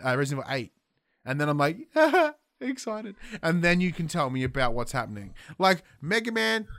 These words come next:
mad. It looks, uh, I'm gonna say, like, with a name like Ro-, um, you know, well, presumably Mega Man Match or Rockman Match, I doubt that's gonna be a full numbered sequel. It's gonna be, like, a little spin-off s-, something.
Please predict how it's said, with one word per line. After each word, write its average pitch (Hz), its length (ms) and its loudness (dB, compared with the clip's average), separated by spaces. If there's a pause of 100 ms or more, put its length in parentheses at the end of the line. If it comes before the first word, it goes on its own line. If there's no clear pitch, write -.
(100)
mad. 139 400 -2 (160)
It 160 140 -4
looks, 180 260 -2
uh, 160 300 -2
I'm 160 160 6
gonna 165 120 -4
say, 160 220 -6 (100)
like, 147 140 -4
with 160 100 -2
a 170 40 -2
name 196 200 -2
like 180 220 0
Ro-, 151 180 -2
um, 139 280 -2
you 131 80 -6
know, 113 60 -4
well, 120 120 -4
presumably 127 400 -8
Mega 135 300 -2
Man 123 260 -2
Match 131 260 -4
or 117 80 -8
Rockman 127 500 -6
Match, 123 340 -6 (280)
I 135 180 0
doubt 131 420 0
that's 123 180 -6
gonna 123 180 -6
be 117 160 -8
a 113 260 -4
full 123 640 -6 (100)
numbered 123 400 -6
sequel. 202 440 -2
It's 127 200 -8
gonna 113 120 -12
be, 107 60 -10
like, 101 160 -12
a 110 40 -12
little 107 180 -10
spin-off 185 460 -6
s-, - 120 -12 (140)
something. 160 520 -8